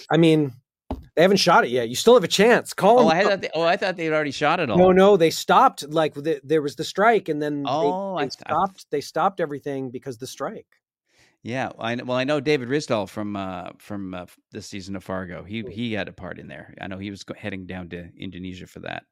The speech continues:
Speaker 1: Yep.
Speaker 2: So I, yeah,
Speaker 1: I
Speaker 2: I thought maybe they skirted the strike by being in Indonesia.
Speaker 1: They, they thought,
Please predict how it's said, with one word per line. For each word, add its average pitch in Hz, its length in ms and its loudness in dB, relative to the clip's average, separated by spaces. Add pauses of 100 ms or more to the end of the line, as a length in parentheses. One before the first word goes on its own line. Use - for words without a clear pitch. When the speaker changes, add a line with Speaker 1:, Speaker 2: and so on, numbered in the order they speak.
(220)
Speaker 1:
Yep. 127 160 -8
Speaker 2:
So 98 120 -6
I, 95 140 -8
yeah, 110 280 -12 (140)
Speaker 1:
I 120 120 -6 (160)
Speaker 2:
I 113 40 -6
thought 143 180 0
maybe 151 180 2
they 131 120 -2
skirted 131 440 -4
the 107 80 -12
strike 107 260 -6
by 101 100 -4
being 101 180 -6
in 98 100 -6
Indonesia. 95 640 -10
Speaker 1:
They, 175 220 -4 (160)
they 160 160 -2
thought, 190 380 -2